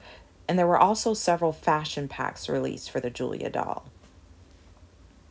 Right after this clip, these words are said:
Nineteen seventy-two,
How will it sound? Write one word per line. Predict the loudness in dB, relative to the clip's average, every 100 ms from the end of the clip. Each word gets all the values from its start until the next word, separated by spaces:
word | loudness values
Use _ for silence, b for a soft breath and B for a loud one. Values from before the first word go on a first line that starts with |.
| -20 -20 -20 -20 -20 -20 -20 -20 B B 0
Nineteen | 2 2 2 4 4
seventy-two, | 4 4 4 4 0 -4 -2 -2 -4